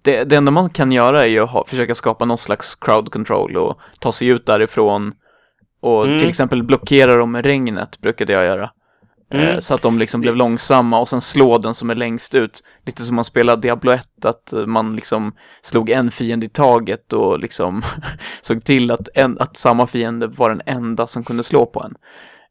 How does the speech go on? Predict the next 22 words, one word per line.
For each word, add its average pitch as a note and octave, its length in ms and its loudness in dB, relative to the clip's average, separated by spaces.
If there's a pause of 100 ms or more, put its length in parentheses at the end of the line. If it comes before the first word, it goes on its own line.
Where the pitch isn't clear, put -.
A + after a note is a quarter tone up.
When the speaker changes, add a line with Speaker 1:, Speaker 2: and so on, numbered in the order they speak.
(140)
Speaker 1:
Eh. - 120 -12 (240)
Speaker 2:
Det - 60 -8
är D3 40 4
ofta - 200 -6
så D#3 140 -8
tajta C#3+ 420 -2
arenor D3+ 460 -2
bara D3+ 200 -2
att A2 100 -6
man B2+ 100 -6
inte A#2+ 160 -8
riktigt A2 220 -12
har A2+ 80 -16
plats - 500 -8
för - 180 -6
det. - 140 -6 (360)
Speaker 1:
Mm. D#3 320 0 (1400)
Speaker 2:
Eh, A#2 460 6
men C3+ 120 2
det D3+ 140 2
som, C3+ 380 -2 (2000)
ehm, G#2 640 -2